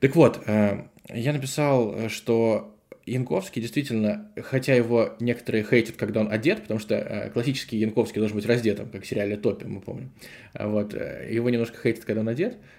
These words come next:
э, типа он такой слегка деревянный. Э, но, э, он, э, вот как раз-таки слабовато подготовился. Я не знаю, снимали это до юза, ну, до релиза или после, но на фоне, э, величайшего Вовы Дыма, который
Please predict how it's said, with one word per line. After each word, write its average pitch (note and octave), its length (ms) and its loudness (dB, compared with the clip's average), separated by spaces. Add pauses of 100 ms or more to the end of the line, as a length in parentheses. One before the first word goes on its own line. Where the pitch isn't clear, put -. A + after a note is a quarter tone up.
(120)
э, A2 200 -4
типа A2+ 220 -6
он G#2+ 140 2
такой G#2+ 240 -2
слегка G#2+ 280 -2
деревянный. G#2 600 0 (100)
Э, D3+ 200 -10
но, A#2 460 0 (320)
э, G#2 280 -8
он, C3+ 400 -2
э, - 320 -10 (140)
вот G#2+ 220 -8
как A2+ 220 -8
раз-таки A2+ 720 0 (180)
слабовато A#2 540 0
подготовился. A2 580 -4
Я A2+ 60 0
не A#2+ 60 2
знаю, A#2+ 200 2
снимали A2+ 380 2
это G2+ 260 -2 (240)
до C#3+ 460 4
юза, B2 580 2
ну, A#2+ 120 0
до A2 140 4
релиза G#2+ 480 2 (220)
или B2 140 4
после, A#2 600 0
но A#2+ 540 2
на A#2 180 -2
фоне, A2+ 540 0 (240)
э, G#2 320 -10
величайшего G#2 720 0
Вовы G#2+ 340 -2
Дыма, F#3+ 460 0 (160)
который A#2 400 0